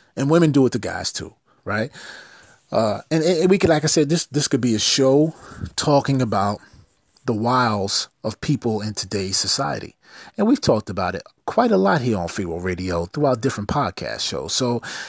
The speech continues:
it's just a combination of different things. But what we're really trying to hit home on ri-, right now in this particular topic is that people are gonna show you who they are by making moves fast.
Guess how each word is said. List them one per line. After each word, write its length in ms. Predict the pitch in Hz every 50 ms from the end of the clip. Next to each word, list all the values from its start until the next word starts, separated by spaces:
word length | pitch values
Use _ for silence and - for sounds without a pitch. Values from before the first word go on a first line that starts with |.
| - - -
it's 160 | 143 - -
just 160 | 202 180 -
a 40 | -
combination 680 | - - 160 151 135 127 113 117 131 139 131 - 110 98
of 100 | 92 90
different 300 | 107 98 90 90 80 -
things. 440 | - 113 101 71 57 - - - - _ _ - - - - - - -
But 100 | 135 139
what 160 | 160 175 151
we're 100 | 131 127
really 240 | 131 156 156 156 143
trying 240 | - 160 139 127
to 80 | 120 104
hit 200 | 101 143 131 101
home 300 | 101 123 131 127 120 110
on 280 | 101 98 92 95 95 98
ri-, 100 | 107 104
right 280 | 98 110 107 107 87
now 220 | 98 113 117 110 107
in 80 | 98
this 140 | 117 131 -
particular 440 | - 113 - - 107 98 - 90 85
topic 440 | - - 104 82 76 - 76 76 - - - - - - -
is 180 | - 107 - -
that 320 | - 101 95 95 85 - - _ _ - - _ _ - _ _ _ _ _ _ _ _ _ _ - _ _ -
people 520 | - 147 139 - 139 117 101 95 98 98 _ _ _ _ _ _ _ _ _ _ _ _ _ _ _ -
are 220 | 110 110 107 110
gonna 240 | 104 - 117 104 101
show 240 | - - - 143 123
you 180 | 117 104 98 95
who 140 | 95 104
they 160 | 92 95 98 107
are 320 | 110 104 90 78 85 - _ - - - - - - _ _ _ _ _ _ -
by 260 | - 113 104 101 101
making 360 | 104 120 127 - - 104 98
moves 460 | 98 107 107 101 98 92 90 - -
fast. 640 | - - 110 110 104 95 85 71 - - - - -